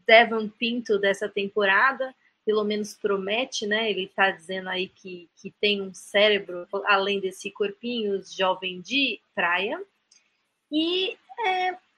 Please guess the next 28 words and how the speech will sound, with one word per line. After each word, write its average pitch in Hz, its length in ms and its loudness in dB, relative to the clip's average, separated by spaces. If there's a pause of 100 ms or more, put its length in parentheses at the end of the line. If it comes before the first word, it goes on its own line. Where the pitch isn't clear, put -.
(140)
ele 330 220 0
é 330 60 8
aquela 330 280 4
pessoa 320 380 -2
que, 302 520 -2
que 277 340 -6
vem 269 180 -2
com 269 80 -2
aquela 262 200 0
estratégia 247 560 -2
básica 285 760 4
de 220 140 -12
tentar 226 420 -2
ser 226 220 -4
lido 214 520 -4
como 208 320 -4 (100)
burro. 294 600 2
"Ai, 302 300 2
eu 277 60 -4
sou 285 180 -6
bonito, 302 680 -6
mas 285 180 -8
será 381 240 2
que 381 100 -4
eu 226 40 0
sou 220 160 -8
inteligente 220 640 -4
também? 214 540 0